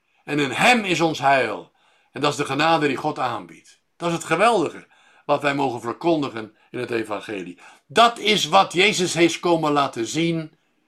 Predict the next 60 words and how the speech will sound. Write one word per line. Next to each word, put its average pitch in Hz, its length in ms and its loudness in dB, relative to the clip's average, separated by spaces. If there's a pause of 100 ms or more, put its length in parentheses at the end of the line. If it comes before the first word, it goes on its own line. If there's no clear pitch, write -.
(460)
Hier 220 200 6
al 214 100 8
bij 190 100 8
het 175 80 2
begin 196 420 4
van 180 140 4
het 165 100 2
evangelie 160 460 2
van 143 120 0
Johannes. 156 560 0 (280)
En 156 100 0
uiteindelijk 175 500 0
heeft 156 180 2
volbracht 143 640 0
aan 143 120 -6
het 120 140 -10
eind 143 440 -2 (260)
van 131 240 -2
dit 120 220 -4
Bijbelboek. 101 600 -4 (100)
Ik 120 100 -12
moet 147 100 -4
niet 165 140 -2
te 147 80 -10
snel 156 200 0
lang, 165 200 2
ik 143 160 -14
heb 156 140 0
mijn 139 140 -8
tijd, 175 240 4
moet 151 120 0
ik 139 80 -4
vol, 165 200 -2
ik 143 220 -12
wil 147 80 -2
mijn 147 120 -2
tijd 160 200 0
graag, 143 260 0
eh, 139 140 0 (300)
goed 170 220 0
verdelen, 156 420 0
maar 143 280 0 (240)
er 131 80 -10
zou 165 140 2
nog 165 120 -2
veel 220 200 4
meer 180 120 6
over 143 160 2
te 135 100 -6
zeggen 160 200 2
zijn, 143 120 0
dat 123 100 -6
begrijp 160 300 -2
je 139 80 -2
wel. 95 240 -6 (140)
Dat 170 100 0
is 196 100 0
zo'n 294 240 4
geweldig 233 400 6
onderwerp. 220 500 2